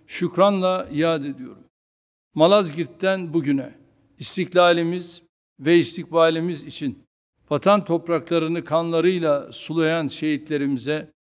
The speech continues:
ve gazilerimize Allah'tan rahmet diliyorum. Savunma sanayimizin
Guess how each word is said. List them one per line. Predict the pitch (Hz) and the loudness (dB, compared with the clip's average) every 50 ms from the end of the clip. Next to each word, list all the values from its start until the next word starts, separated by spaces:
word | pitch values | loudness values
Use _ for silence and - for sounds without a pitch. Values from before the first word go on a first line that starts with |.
| _ _ _ _ _ - | _ _ _ _ _ 0
ve | 151 160 170 180 170 | 4 6 6 6 4
gazilerimize | 143 127 151 160 165 156 113 151 175 170 160 160 160 156 151 156 156 135 117 151 165 165 165 165 - _ _ _ _ _ _ - | 2 2 4 4 4 4 0 0 -2 0 0 0 0 0 0 -2 -2 -4 0 0 0 0 0 -2 -10 _ _ _ _ _ _ 0
Allah'tan | 151 156 165 170 156 147 175 180 180 170 | 2 6 6 6 6 4 2 0 0 0
rahmet | 165 160 143 131 156 165 151 160 - | 2 2 2 0 0 -4 -6 -8 -10
diliyorum. | 143 120 131 127 117 113 - _ _ _ _ _ _ _ _ _ _ _ _ _ _ | -12 -12 -12 -12 -16 -20 -20 _ _ _ _ _ _ _ _ _ _ _ _ _ _
Savunma | - - - 160 180 185 185 190 214 190 | -6 2 6 6 6 6 6 2 0 0
sanayimizin | - 190 185 180 175 175 170 170 170 170 160 127 135 175 185 180 - | 0 0 0 2 2 0 0 0 -2 -2 -4 -2 -2 -2 -2 -2 -8